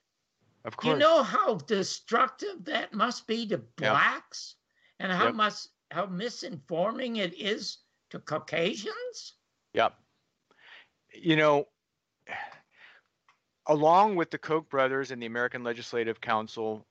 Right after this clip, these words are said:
Speaker 1: when you look at, at what has happened since the founding of the Moral Majority by Jerry Falwell in nineteen seventy-nine, when he realized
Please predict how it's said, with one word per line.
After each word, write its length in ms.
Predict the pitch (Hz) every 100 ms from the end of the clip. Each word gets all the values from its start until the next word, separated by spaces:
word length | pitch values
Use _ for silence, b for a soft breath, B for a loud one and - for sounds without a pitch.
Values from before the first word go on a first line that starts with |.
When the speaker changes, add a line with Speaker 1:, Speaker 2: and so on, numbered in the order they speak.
| -
Speaker 1:
when 180 | 131
you 220 | 143 214 247
look 300 | 180 175 147
at, 220 | 131 127 _ _ _ _ -
at 220 | 123 113
what 420 | 120 117 127 131
has 340 | 120 123 120 117
happened 460 | 127 120 120 117
since 320 | 110 113 110 -
the 420 | 110 101 101 107 _ _ _ _ _ _ _
founding 460 | 131 123 139 131
of 200 | 120 110
the 60 | 113
Moral 300 | 113 120 123
Majority 500 | 123 117 117 110 101
by 340 | 92 101 101
Jerry 320 | 101 110 107 113
Falwell 440 | - 107 104 95
in 80 | 95
nineteen 340 | 98 101 117
seventy-nine, 720 | - 117 104 101 98 95 95
when 180 | 90 98
he 280 | 95 139 151
realized 840 | 139 131 135 123 110 104 104 104